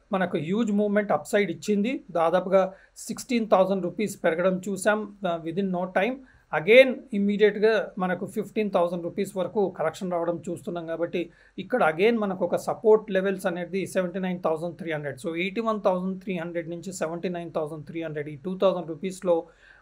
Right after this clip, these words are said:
మంచి మంచి ఆపర్చునిటీ బయింగ్‌కి వస్తున్నట్టుగా కనపడతా ఉంది. అదేవిధంగా ఆ టూ థౌజండ్ రూపీస్ దీన్ని మైనస్ చేస్తే ఎయిటీ త్రీ థౌజండ్ సిక్స్ హండ్రెడ్ to minus, ఆ, టూ థౌజండ్ రూపీస్, ఎయిటీ వన్ థౌజండ్ ఫైవ్ హండ్రెడ్, ఎయిటీ వన్ థౌజండ్ జోన్స్‌లో మనకు, మ-, ఆ,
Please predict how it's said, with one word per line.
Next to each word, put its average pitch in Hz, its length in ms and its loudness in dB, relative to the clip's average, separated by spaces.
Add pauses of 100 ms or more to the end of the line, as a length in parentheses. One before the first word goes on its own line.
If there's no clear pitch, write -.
(100)
మంచి 202 460 -2
మంచి 196 340 0
ఆపర్చునిటీ 175 680 -2
బయింగ్‌కి 160 480 -2
వస్తున్నట్టుగా 156 540 -4
కనపడతా 147 500 -6
ఉంది. 185 360 -4 (260)
అదేవిధంగా 220 560 4
ఆ 202 40 8
టూ 196 220 0
థౌజండ్ 190 300 4
రూపీస్ 185 300 -2
దీన్ని 185 220 -4
మైనస్ 180 400 -4
చేస్తే 170 480 -2 (240)
ఎయిటీ 175 180 -2
త్రీ 196 200 -6
థౌజండ్ 175 300 2
సిక్స్ 190 280 -6
హండ్రెడ్ 175 360 -2
to 208 60 4 (380)
minus, 190 380 2 (460)
ఆ, 165 140 4
టూ 190 220 0
థౌజండ్ 180 280 4
రూపీస్, 165 320 -6
ఎయిటీ 185 220 -4
వన్ 185 240 -2
థౌజండ్ 160 340 0
ఫైవ్ 156 240 -2
హండ్రెడ్, 160 300 -4
ఎయిటీ 151 180 -10
వన్ 156 180 -8
థౌజండ్ 147 400 -4
జోన్స్‌లో 170 600 -2 (260)
మనకు, 160 400 -4 (120)
మ-, 170 140 -8
ఆ, 165 520 -6